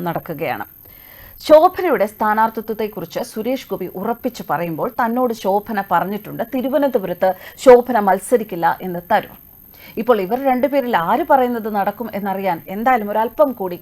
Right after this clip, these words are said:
ക്ഷമിക്കേണ്ടി വരും. സുരേഷ് ഗോപി ശോഭനയുടെ പ്രിയ നായകൻ. തരൂർ പറയുന്നതനുസരിച്ച് ശശി തരൂർ ശോഭനയുടെ ആത്മസുഹൃത്ത്. ഒരല്പം ആകാംക്ഷയിൽ തന്നെയാണ് ഇപ്പോൾ ശോഭനയുടെ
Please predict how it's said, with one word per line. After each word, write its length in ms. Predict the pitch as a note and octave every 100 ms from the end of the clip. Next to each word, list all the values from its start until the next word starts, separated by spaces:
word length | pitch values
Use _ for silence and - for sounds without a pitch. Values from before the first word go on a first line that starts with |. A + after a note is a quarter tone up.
| -
ക്ഷമിക്കേണ്ടി 560 | - F#3+ F3+ F3+ E3 E3
വരും. 160 | D#3+ D3+ _ _ _ - - -
സുരേഷ് 340 | D#4 G4+ G#4+
ഗോപി 220 | E4 A3 G#3 -
ശോഭനയുടെ 480 | - G3+ G#3+ F#3+ F#3 F#3
പ്രിയ 180 | F3 E3+ F3
നായകൻ. 360 | D3+ D3+ D3 - - -
തരൂർ 260 | F3 F#3+ G#3
പറയുന്നതനുസരിച്ച് 880 | G3+ F#3+ G#3+ G#3+ G3 G3 G#3 F3 G3+ -
ശശി 260 | A3 G#3+ C#4
തരൂർ 200 | A3+ G3+ B3+
ശോഭനയുടെ 460 | G#3+ G#3 A#3 G#3 A3+ G#3
ആത്മസുഹൃത്ത്. 680 | G#3+ G#3+ G#3+ G3+ E3 E3+ - - _ _ _ - -
ഒരല്പം 360 | F#4 F#4 D#4+ D#4+ C4
ആകാംക്ഷയിൽ 500 | A#3 B3+ B3 C4 A#3+ A3+
തന്നെയാണ് 320 | G3+ F#3+ G#3 G#3+
ഇപ്പോൾ 200 | G#3+ G3+ -
ശോഭനയുടെ 680 | G3 G#3+ G#3+ B3 F#3 D#3